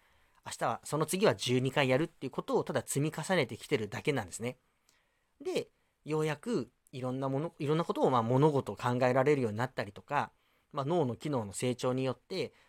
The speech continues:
様々なことを多角的に考えることができるようになってると。こうやって言葉もポンポンポンポン出てくるっていうのも、日頃から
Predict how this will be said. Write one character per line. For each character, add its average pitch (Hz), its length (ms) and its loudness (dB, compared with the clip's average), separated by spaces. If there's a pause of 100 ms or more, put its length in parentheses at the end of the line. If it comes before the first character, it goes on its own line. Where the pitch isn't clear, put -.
様 170 220 0
々 147 200 0
な 127 100 -2
こ 160 120 -2
と 175 180 4
を 120 60 2
多 - 160 -10
角 151 180 -4
的 202 240 -6
に 254 100 -2
考 139 260 2
え 143 100 6
る 120 60 0
こ - 100 -10
と 185 100 2
が 117 100 2
で 113 80 -6
き - 80 -10
る 190 80 4
よ 131 60 4
う - 20 -10
に 101 60 -10
な 123 100 -4
っ 160 60 -8
て 165 120 -4
る 117 80 -2
と。 127 200 -20 (680)
こ 160 80 -6
う - 0 -
や 151 40 -4
っ - 20 -4
て 147 120 -6
言 151 80 -2
葉 175 160 4
も 127 60 2
ポ 165 140 4
ン 135 60 0
ポ 127 100 -2
ン 120 40 -4
ポ 196 120 0
ン 196 60 -2
ポ 170 100 0
ン 131 40 2
出 151 80 6
て 147 100 0
く 131 120 0
る 127 60 4
っ - 20 0
て 123 120 -8
い 117 40 -4
う - 20 -4
の 123 60 -2
も、 175 260 4 (240)
日 135 120 -10
頃 147 200 2
か 165 100 -4
ら 185 260 2